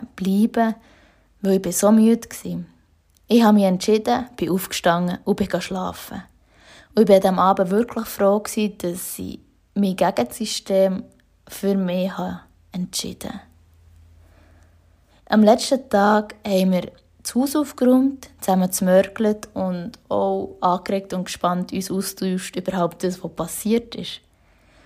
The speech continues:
Und dann sind alle ihre Wege gegangen. Hey, mit dem Schiff, Auto oder mit dem Zug. Ein paar sind sogar heimgelaufen. Und mein Herz ist wirklich sperrangelweit offen und meine Gedanken waren ein bisschen fokussierter gewesen.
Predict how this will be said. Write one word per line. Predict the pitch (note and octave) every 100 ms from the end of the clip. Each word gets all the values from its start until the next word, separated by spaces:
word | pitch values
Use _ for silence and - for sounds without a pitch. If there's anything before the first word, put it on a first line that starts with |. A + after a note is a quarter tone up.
| _ -
Und | G3+
dann | F#3+
sind | G3+ G3
alle | F#3 G3
ihre | G#3 G3+ F3+
Wege | F3+ G3+ F#3
gegangen. | - F3+ F#3+ G3 F#3 F3+ -
Hey, | - G3+ G3+ F#3
mit | E3 -
dem | F3+
Schiff, | - A3 G#3+ G#3+ - - -
Auto | F#3 F#3+ G3 F#3+ - - F#3 F#3+ B3+
oder | G#3 F#3+
mit | F#3 F#3
dem | F3+ F#3
Zug. | - G3+ G3+ G3+ -
Ein | - -
paar | F#3 F#3+
sind | - -
sogar | F#3 G3
heimgelaufen. | F#3 F3+ G#3+ - A3 G#3+ A3 - A3 G#3 - _ _ _ _ _ _ _ _ _ _ _ _ _ -
Und | G3+ F#3+
mein | G#3+
Herz | A3+ A3 A3+ A3+ -
ist | G3+
wirklich | G3+ -
sperrangelweit | - G#3 G#3 G#3+ G#3+ G3+ G3 A3 -
offen | - A#3 - - G#3 E3+
und | F3+
meine | G3 G#3
Gedanken | G#3 F#3+ F#3 G#3+ -
waren | B3 A#3 - F#3 -
ein | F#3
bisschen | - A#3+
fokussierter | A#3+ G#3 - F#3 - G3 G#3 G#3 -
gewesen. | G#3 - - -